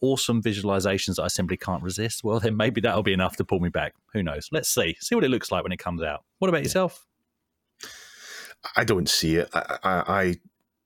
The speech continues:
Speaker 2: if I could possibly find a reason to justify it, I'd love to, 'cause it, it, it's, it's great using it. Um, I just don't see it. I don't, I don't see myself going back to Winamp. Uh, I've got,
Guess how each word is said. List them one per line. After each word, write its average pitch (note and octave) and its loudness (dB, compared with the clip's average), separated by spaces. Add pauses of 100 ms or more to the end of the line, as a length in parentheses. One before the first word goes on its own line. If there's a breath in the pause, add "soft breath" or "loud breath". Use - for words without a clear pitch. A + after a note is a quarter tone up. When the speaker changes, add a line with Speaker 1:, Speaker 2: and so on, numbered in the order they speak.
(260)
Speaker 2:
if - 0
I A#2 2
could - -2
possibly A2+ 2
find G2 2
a F2+ 4
reason F2 2
to E2 -2
justify F#2 0
it, - -2
I'd F2 0
love F2+ 2
to, A2+ 2
'cause F2+ 0
it, F2+ 0 (180)
it, E2+ 0
it's, - -2 (200 loud breath)
it's - 0
great F#2 2
using G2 2
it. - -2 (140)
Um, D#2+ 0 (760 loud breath)
I - -6
just - -2
don't E2 0
see G#2+ 2
it. G2 0
I E2 0
don't, D#2 0
I - -6 (100)
don't F#2 2
see F#2 2
myself E2 0
going E2 -2
back E2+ 0
to - -2
Winamp. G#2 0
Uh, D#2 -2
I've - -8
got, F#2+ 0